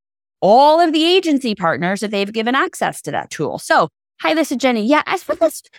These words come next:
I'm calling a doctor to make an appointment. Yeah, I have this really weird rash that won't go away. Yeah, oh yeah, here's my date of birth.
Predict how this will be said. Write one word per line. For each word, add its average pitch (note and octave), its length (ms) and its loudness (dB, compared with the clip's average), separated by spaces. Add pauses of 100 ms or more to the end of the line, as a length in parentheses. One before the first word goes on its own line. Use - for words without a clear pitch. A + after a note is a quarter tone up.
(220)
I'm A#3+ 80 -2
calling C4+ 260 0
a B3+ 60 4
doctor G#3 340 0
to G#3 80 -2
make F#3+ 160 -2
an F#3+ 80 -4
appointment. C4 420 -4
Yeah, D#4+ 200 2
I F4 60 -2
have G4 100 0
this A4+ 160 -6
really C#4 200 0
weird D#4+ 220 0
rash G#3 380 -2
that A#3+ 180 0
won't B3+ 220 0
go B3+ 280 4
away. C4 400 2 (560)
Yeah, C#4+ 280 2
oh F#4 80 2
yeah, E4 180 2
here's F4 240 -2
my D#4+ 120 2
date C4 180 0
of G#3+ 100 -2
birth. F3+ 360 0